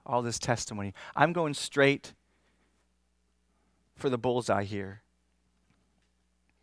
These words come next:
Starting in verse sixty. "And the high priest stood up in the midst and asked Jesus, 'Have you no answer to make?'"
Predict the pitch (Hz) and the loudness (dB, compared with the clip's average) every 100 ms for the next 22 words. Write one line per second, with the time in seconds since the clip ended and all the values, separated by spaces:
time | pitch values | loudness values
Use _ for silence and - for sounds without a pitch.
0 | - - - - - - - _ _ _ | -20 -20 -20 -20 -20 -20 -20 _ _ _
1 | _ _ _ _ _ - - 135 127 120 | _ _ _ _ _ -16 0 2 2 -2
2 | 120 - 139 - 101 104 - _ _ - | -6 -6 -6 -8 -10 -12 -14 _ _ -2
3 | 135 151 151 185 208 - 202 196 151 - | 4 6 12 12 12 8 4 4 4 -2
4 | - - - - - 185 196 - - - | -4 -12 -10 0 8 12 12 12 4 -10
5 | - 151 147 156 147 - 143 143 147 - | -4 0 4 6 4 4 6 10 10 8
6 | - 147 123 113 107 - - _ _ _ | 0 2 2 -2 -4 -10 -14 _ _ _
7 | _ - 180 160 233 311 311 262 262 247 | _ 6 6 8 6 8 8 12 12 12
8 | 240 240 - 226 233 202 208 220 - - | 12 12 8 6 10 12 12 12 6 -16